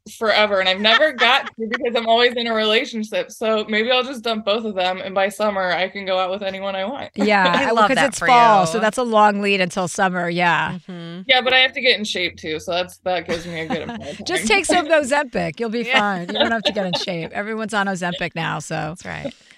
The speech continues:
Speaker 2: Michael, do you have any thoughts about, like, getting
Speaker 3: <laughs>
Speaker 2: back with an ex? Because Michael was telling us his wife, they had
Speaker 3: Oh,
Speaker 2: dated when
Speaker 3: yeah.
Speaker 2: they were in their early twenties, and then they, you know,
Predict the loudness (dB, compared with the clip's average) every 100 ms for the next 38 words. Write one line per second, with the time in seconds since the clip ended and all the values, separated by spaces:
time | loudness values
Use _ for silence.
0 | _ -2 0 0 0 -2 -2 -2 0 0
1 | 0 0 0 -2 0 2 2 -2 2 4
2 | 4 2 -2 -2 -2 2 2 0 -4 -2
3 | -4 -4 -2 -2 -4 -2 0 2 0 -2
4 | -6 -4 -2 -2 2 4 2 -2 -2 0
5 | 2 2 2 2 2 2 2 0 -2 -2
6 | -2 -4 -2 0 2 0 -2 -4 -2 -2
7 | 0 -2 -2 -2 -2 -4 -4 -4